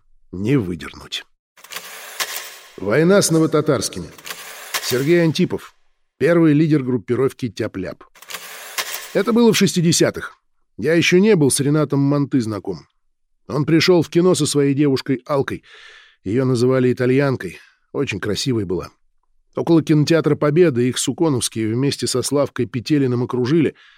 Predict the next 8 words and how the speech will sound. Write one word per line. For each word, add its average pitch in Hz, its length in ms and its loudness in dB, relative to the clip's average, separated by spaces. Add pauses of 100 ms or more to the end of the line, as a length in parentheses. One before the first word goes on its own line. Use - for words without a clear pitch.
(260)
и - 20 -6
начали 123 320 -2
приставать. 92 600 -8 (520)
А 143 100 0
я 180 160 4
знал 160 280 2
этих 101 160 -8
суконовских, - 680 -6